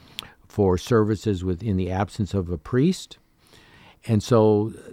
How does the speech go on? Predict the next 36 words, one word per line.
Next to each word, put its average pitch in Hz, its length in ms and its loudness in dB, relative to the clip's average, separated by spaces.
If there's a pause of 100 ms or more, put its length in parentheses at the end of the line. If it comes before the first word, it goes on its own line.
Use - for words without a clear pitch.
that 123 240 0
will 107 140 -2
be 107 340 0
some 104 260 -6
kind 110 280 -2
of 101 80 -4
an 98 80 -6
entrance, 101 440 -6
some 101 260 -6
kind 101 280 -2
of 98 140 -2
it. 98 100 -4
There 98 120 -2
can 104 220 -2
even 110 280 0
be 104 340 0
a, 101 80 -6
a 101 300 -2
little 101 280 0
bit 104 200 2
of 101 120 0
a 92 100 -2
homily, 123 540 2
although 110 440 4 (500)
we 120 80 -8
wouldn't 110 300 -2
necessarily 107 500 -2
call 95 260 -2
it 87 80 -4
a 80 40 -4
homily. 107 500 2
It 95 60 -4
would 90 100 -8
be 95 140 -4
a 87 40 -6
talk. 120 460 2